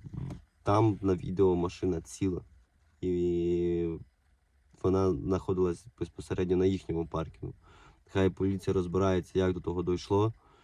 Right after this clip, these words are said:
хто в тому винний. Як ні, то, ну, я просто піду в суд. Реально, я потрачуся на адвоката і, і піду просто в суд. І тоді вже я буду виясняти, на підставі чого її забрали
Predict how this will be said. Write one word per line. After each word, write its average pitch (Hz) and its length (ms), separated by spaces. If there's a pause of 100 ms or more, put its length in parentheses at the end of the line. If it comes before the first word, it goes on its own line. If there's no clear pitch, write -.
(200)
хто - 200
в - 80
тому 92 260
винний. 101 500 (1080)
Як 98 260 (100)
ні, 101 240
то, 87 540 (200)
ну, 101 180
я 104 120
просто 104 420
піду 98 320
в 92 80
суд. 113 300 (300)
Реально, 95 400
я 87 380
потрачуся 98 640
на 92 120
адвоката 90 840 (880)
і, 92 540
і 90 200
піду 117 220
просто 113 280
в 101 60
суд. 131 260
І 92 40
тоді 117 300
вже 117 160
я 104 80
буду 95 220
виясняти, 95 540
на 92 120
підставі 156 420
чого 135 440
її 104 160
забрали 90 580